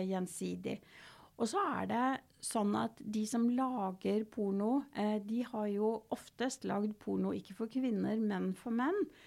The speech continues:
Eh, sånn at da lager de også en porno som på en måte speiler den derre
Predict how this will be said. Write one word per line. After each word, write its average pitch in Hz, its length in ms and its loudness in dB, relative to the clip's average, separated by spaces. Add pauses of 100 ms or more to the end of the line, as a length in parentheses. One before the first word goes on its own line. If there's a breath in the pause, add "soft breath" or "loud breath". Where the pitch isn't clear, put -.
(320 loud breath)
Eh, 208 280 2
sånn 220 260 2
at 233 80 0 (120)
da 233 320 2 (100)
lager 226 440 0
de 208 100 0
også 202 220 -2
en 214 120 2
porno 196 440 0
som 208 280 -2
på 214 100 -6
en 208 100 2
måte 208 300 -2
speiler 196 1120 0 (120)
den 185 240 0
derre 190 540 -2